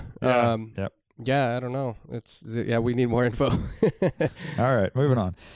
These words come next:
Speaker 3: Uh, Bobby Reed says, "I would like to bring my Warren Tribute Silver nineteen ninety-two Mighty Max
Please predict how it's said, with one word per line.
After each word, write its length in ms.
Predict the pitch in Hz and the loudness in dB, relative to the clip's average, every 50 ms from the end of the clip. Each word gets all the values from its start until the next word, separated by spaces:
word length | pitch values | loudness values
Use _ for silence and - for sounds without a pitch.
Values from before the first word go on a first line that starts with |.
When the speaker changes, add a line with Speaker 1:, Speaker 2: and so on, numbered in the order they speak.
| - - - | -16 -6 -2
Speaker 3:
Uh, 400 | 131 131 139 139 135 131 135 135 | 0 2 2 4 4 4 2 2
Bobby 380 | 127 110 139 139 151 165 160 | 2 2 2 2 4 4 4
Reed 320 | 147 151 165 165 131 95 90 | 4 4 4 2 2 0 -2
says, 840 | - - 107 107 107 104 104 101 101 98 - - - - - - - _ _ _ - | 0 0 2 2 4 4 2 0 -2 -4 -6 -6 -8 -8 -10 -14 -18 _ _ _ -2
"I 100 | 104 110 | 0 0
would 140 | 120 120 - | 0 2 0
like 140 | 156 170 | 0 -2
to 80 | - 180 | 0 0
bring 180 | 165 170 160 156 | 0 2 2 2
my 320 | 147 143 139 135 131 131 - | 2 2 2 2 0 0 -2
Warren 500 | - 107 107 131 165 185 185 185 170 156 | -2 -2 0 2 4 4 4 4 2 0
Tribute 600 | - - - 120 101 92 92 92 - - _ - | 0 0 0 0 2 2 0 0 0 -2 _ -6
Silver 600 | - - - 147 147 131 92 85 87 87 92 101 | -4 -2 0 2 2 0 0 -2 -2 -2 -2 -2
nineteen 320 | 104 104 110 131 - - 139 | -2 0 0 0 0 0 0
ninety-two 580 | 127 120 110 101 - 101 98 95 104 117 113 - | 2 2 0 0 0 2 2 2 2 0 -4 -6
Mighty 280 | - - 104 92 92 92 | -4 -2 -2 -2 -2 -2
Max 440 | 87 90 95 113 - - - - | -2 -2 -2 -2 -4 -6 -10 -14